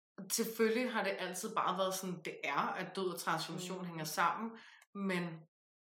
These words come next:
Speaker 1: jeg synes bare, det er så smukt illustreret.
Speaker 2: Mm, det er det også.
Speaker 1: Også for-, fordi at, fordi nogen dør, eller noget dør, så behøver det ikke betyde, at alt dør.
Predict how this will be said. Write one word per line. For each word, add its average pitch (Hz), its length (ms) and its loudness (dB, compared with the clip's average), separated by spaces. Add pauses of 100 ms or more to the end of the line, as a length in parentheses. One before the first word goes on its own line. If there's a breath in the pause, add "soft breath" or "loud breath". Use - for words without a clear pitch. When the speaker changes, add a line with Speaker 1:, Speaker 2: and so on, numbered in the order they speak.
(460)
Speaker 1:
jeg 220 120 2
synes 208 220 0
bare, 165 120 6
det 151 80 2
er 156 40 -4
så 156 100 -6
smukt 254 320 0
illustreret. 190 640 2
Speaker 2:
Mm, 175 180 -6
det 185 140 0
er 180 40 2
det 143 100 -4
også. - 240 -4
Speaker 1:
Også 269 220 4
for-, 247 360 -4
fordi 294 340 0
at, 247 220 -2 (640)
fordi 254 520 -2
nogen 247 420 0
dør, 254 200 4
eller 214 240 2
noget 226 320 0
dør, 233 180 2 (500)
så 240 160 -6
behøver 269 220 2
det 294 80 6
ikke 285 100 -2
betyde, 302 200 2
at - 140 -2
alt 294 280 2
dør. 240 380 -2